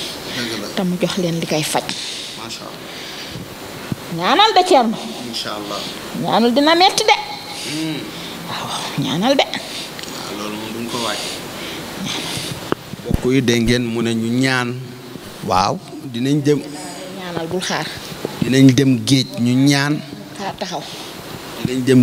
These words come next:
Speaker 1: géej ñu ñaan suñ borom. Suñ borom yemale feebar bi. Yàlla parce que nag, ah, coronavirus nag moom dugg na Nigeria.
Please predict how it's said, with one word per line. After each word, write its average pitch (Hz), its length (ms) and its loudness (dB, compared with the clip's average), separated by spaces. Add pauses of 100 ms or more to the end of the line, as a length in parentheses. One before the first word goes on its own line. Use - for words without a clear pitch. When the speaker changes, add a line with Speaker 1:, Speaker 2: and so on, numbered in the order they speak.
(100)
Speaker 1:
géej 131 280 6
ñu 123 140 4
ñaan 131 260 4
suñ 123 280 0
borom. 131 320 4 (840)
Suñ 110 280 0
borom 131 240 6
yemale 127 340 4
feebar 120 440 2
bi. 117 160 -2 (840)
Yàlla 110 360 4
parce 107 180 0
que 131 100 2
nag, 180 160 2 (640)
ah, - 180 2 (680)
coronavirus 127 760 4
nag 269 180 4
moom 175 320 4 (880)
dugg 120 220 6
na 147 100 6
Nigeria. 160 580 6